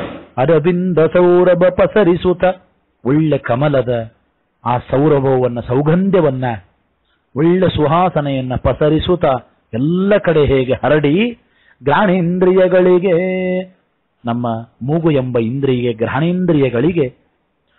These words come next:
ಸುಖವನೀಯುತ ಸಂಚರಿಸುವಂತೆ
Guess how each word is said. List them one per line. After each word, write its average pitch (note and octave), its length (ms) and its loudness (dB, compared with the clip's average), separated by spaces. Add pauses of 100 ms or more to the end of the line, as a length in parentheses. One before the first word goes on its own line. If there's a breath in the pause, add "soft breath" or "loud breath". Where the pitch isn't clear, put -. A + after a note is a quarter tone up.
(120)
ಸುಖವನೀಯುತ F#3 1040 0
ಸಂಚರಿಸುವಂತೆ F#3 1300 2